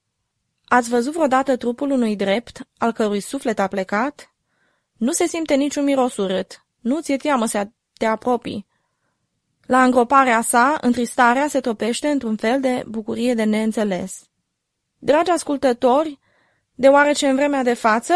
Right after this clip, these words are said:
răceala și nepăsarea ne împiedică pe mulți să cunoaștem creștinismul adevărat, haideți să-l cinstim și să ne rugăm cu stăruință Sfântului Ioan Maximovici, episcop de Shanghai și San Francisco, un mare mijlocitor,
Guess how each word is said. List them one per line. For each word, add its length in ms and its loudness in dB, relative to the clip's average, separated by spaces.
răceala 480 0
și 380 -2
nepăsarea 640 -2
ne 120 0
împiedică 480 -2
pe 140 -4
mulți 320 -4
să 120 -6
cunoaștem 600 -4
creștinismul 600 -2
adevărat, 680 -2
haideți 680 -2
să-l 240 -2
cinstim 440 -2
și 120 -6
să 120 -2
ne 120 0
rugăm 300 -4
cu 120 -8
stăruință 760 -2
Sfântului 760 0
Ioan 340 0
Maximovici, 800 -6
episcop 500 -4
de 140 0
Shanghai 400 -2
și 120 -6
San 200 -4
Francisco, 720 -4
un 220 2
mare 340 6
mijlocitor, 840 -2